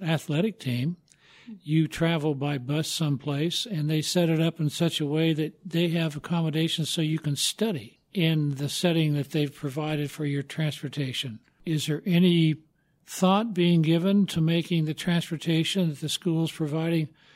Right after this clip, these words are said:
more of an environment where students can study if they so choose with whatever electronic connections that might be appropriate, or maybe even, uh, I don't know, uh,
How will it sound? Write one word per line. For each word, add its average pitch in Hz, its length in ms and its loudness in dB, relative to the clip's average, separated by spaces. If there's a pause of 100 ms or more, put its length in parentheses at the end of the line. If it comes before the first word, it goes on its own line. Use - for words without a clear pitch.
(220)
more 170 380 4
of 170 100 -2
an 160 120 4
environment 165 640 2
where 156 100 -2
students 165 520 0
can 156 180 -2
study 175 480 0
if 165 140 0
they 156 140 -2
so 165 240 0
choose 180 680 0
with 151 280 -4 (420)
whatever 165 480 0
electronic 170 720 -2
connections 165 560 0
that 165 80 0
might 160 280 0
be 165 120 -2
appropriate, 170 720 -2
or 151 420 -4 (680)
maybe 151 380 0
even, 156 460 0
uh, 156 240 -2 (120)
I 131 160 -10
don't 170 200 -8
know, 139 380 -10
uh, 131 120 -10